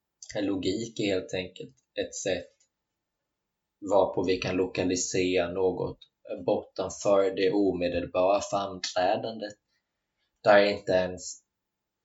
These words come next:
tiden behöver vara på det sättet som ofta förutsätter att tiden på något sätt skulle bestå av olika nuvaron. Eh, att snarare är nuvaro en produkt av tiden som en kolossal förändring.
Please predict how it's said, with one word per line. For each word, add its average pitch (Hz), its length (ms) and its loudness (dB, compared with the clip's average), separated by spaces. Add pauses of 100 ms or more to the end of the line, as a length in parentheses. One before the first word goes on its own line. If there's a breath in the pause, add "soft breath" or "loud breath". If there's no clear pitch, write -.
(720)
tiden 127 340 4
behöver 107 260 6
vara 92 220 4
på - 160 -6
det 90 140 0
sättet - 380 -6
som 90 220 -6
ofta - 300 -8
förutsätter 92 760 -2
att 92 120 -6
tiden 90 380 -4
på 92 100 -4
något 90 280 -6
sätt 90 140 -14
skulle 90 260 -4
bestå 90 500 -4
av 87 140 0
olika 90 500 -6 (300)
nuvaron. 98 1080 2 (800)
Eh, - 380 -12
att 95 120 -6
snarare 95 500 4
är 101 120 0
nuvaro 90 720 0
en 87 220 -8
produkt 101 640 -4
av 98 240 -4 (460)
tiden 104 440 0
som 92 260 -2
en 87 240 -8
kolossal 98 760 0
förändring. 101 880 -2